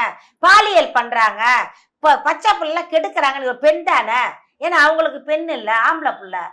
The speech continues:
அவங்களுக்கு வந்து பாலியலை பத்தி கவலையும் கிடையாது, அக்கறையும் கிடையாது. இந்த தமிழ்நாட்டுல இவங்கெல்லாம் எதுக்கு வாழ்றாங்கன்னே தெரியல. பதவி வேணும்,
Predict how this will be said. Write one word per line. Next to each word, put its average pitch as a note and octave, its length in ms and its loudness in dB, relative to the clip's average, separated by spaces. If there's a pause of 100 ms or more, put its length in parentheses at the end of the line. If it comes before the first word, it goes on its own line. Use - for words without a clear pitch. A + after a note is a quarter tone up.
(280)
அவங்களுக்கு E4 340 -2
வந்து E4 220 -10
பாலியலை D#4+ 380 -2
பத்தி C#4 200 -12 (120)
கவலையும் G4 440 -4
கிடையாது, G#3+ 360 -6 (120)
அக்கறையும் F#4 540 -4
கிடையாது. A#3 340 -6 (320)
இந்த D#4 140 -4 (100)
தமிழ்நாட்டுல F#4 640 -2
இவங்கெல்லாம் D#4+ 380 -4
எதுக்கு E4+ 260 -8 (100)
வாழ்றாங்கன்னே F4+ 640 0 (100)
தெரியல. A3 280 -10 (400)
பதவி F#4+ 400 -2
வேணும், C#4 380 -6